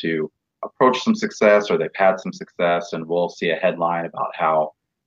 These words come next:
you know, their company was bought for such and such billion, or maybe they've been able to influence this community by doing this and this and this, so they move to this next level. Those are all events,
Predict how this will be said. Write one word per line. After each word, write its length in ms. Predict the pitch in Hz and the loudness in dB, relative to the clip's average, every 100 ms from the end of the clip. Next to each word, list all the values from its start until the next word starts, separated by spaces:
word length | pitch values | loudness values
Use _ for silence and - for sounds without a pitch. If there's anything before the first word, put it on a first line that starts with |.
| - | -4
you 60 | |
know, 160 | 82 82 | 0 2
their 140 | 80 | 0
company 380 | - 95 85 87 | 0 0 0 0
was 200 | 82 82 | 0 -2
bought 320 | - - 85 87 | 0 2 2 2
for 200 | 90 85 | 2 2
such 300 | 82 90 - | 4 2 2
and 120 | 82 | 0
such 180 | - 78 - | 0 -2 2
billion, 340 | 85 85 82 | 2 4 4
or 200 | - 73 | 4 2
maybe 320 | 82 92 92 92 | 2 4 4 4
they've 340 | 92 90 87 - | 6 6 4 2
been 120 | 82 | 2
able 220 | 92 92 | 4 4
to 200 | - 87 | 4 2
influence 540 | 101 95 - 98 90 - | 2 2 6 6 4 4
this 280 | 101 101 - _ - | 4 4 -6 _ -8
community 500 | - 104 101 95 85 85 | 0 4 4 4 2 2
by 100 | 87 | 2
doing 300 | 92 90 87 | 2 2 2
this 200 | 87 - | 0 -2
and 120 | 85 | -2
this 160 | 85 - | -2 -2
and 100 | 87 | 0
this, 180 | 82 - | 0 2
so 120 | 82 | 2
they 120 | 82 | 4
move 200 | 82 92 | 4 2
to 100 | - | 2
this 220 | 85 87 - | 0 0 -2
next 200 | 78 - | 0 2
level. 300 | 78 - - _ _ _ - | 0 -2 -12 _ _ _ 2
Those 180 | 113 117 | 4 6
are 100 | 107 | 6
all 180 | 95 82 | 6 4
events, 480 | 104 95 - - | 4 2 -2 -12